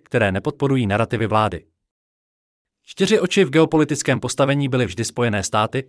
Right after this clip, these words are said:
Spojené království, Kanada, Austrálie a Nový Zéland. Všechny mluví anglicky a všechny jejich původní ústavy vycházejí z Magna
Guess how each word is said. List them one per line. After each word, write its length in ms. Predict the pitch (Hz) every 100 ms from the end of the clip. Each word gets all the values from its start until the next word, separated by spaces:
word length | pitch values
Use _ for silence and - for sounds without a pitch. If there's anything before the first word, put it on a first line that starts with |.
| _
Spojené 420 | - 143 131 120
království, 560 | 110 110 110 - 117 120
Kanada, 460 | - 113 113 113 113 -
Austrálie 680 | 113 - 117 107 104 107
a 180 | 113 107
Nový 300 | 104 131 131
Zéland. 500 | 120 107 85 71 _ _ _ _ _ _ _ _ _ _ _ _
Všechny 320 | - 143 151 135
mluví 300 | 147 160 135
anglicky 500 | 151 165 165 170 139
a 80 |
všechny 360 | 131 156 156 151
jejich 220 | 139 120
původní 400 | - 131 139 117
ústavy 380 | 123 120 160 147
vycházejí 520 | 135 143 139 123 123
z 80 | 104
Magna 260 | 113 127